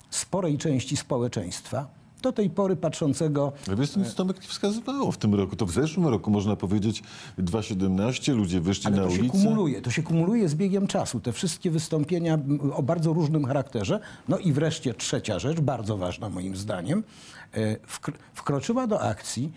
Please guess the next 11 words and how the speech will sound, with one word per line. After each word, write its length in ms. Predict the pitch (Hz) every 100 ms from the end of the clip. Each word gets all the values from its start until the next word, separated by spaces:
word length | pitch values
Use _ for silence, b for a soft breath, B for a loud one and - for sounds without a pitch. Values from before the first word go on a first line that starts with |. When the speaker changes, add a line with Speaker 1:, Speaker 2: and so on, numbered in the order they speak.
| B B
Speaker 1:
i 40 | 120
zaczęła 420 | 135 131 196 175 -
wypełniać 720 | 107 147 151 277 175 117 104
swoją 440 | - - 160 151 127
powinność 640 | 143 110 107 113 131 - B B
Europa, 480 | 208 226 262 - - - - -
Unia 200 | 165 170
Europejska, 680 | 175 185 196 214 185 - - -
świat. 580 | - - 202 139 - - B B B -
Świat 460 | - - 226 226
zobaczył 520 | 117 110 110 110 127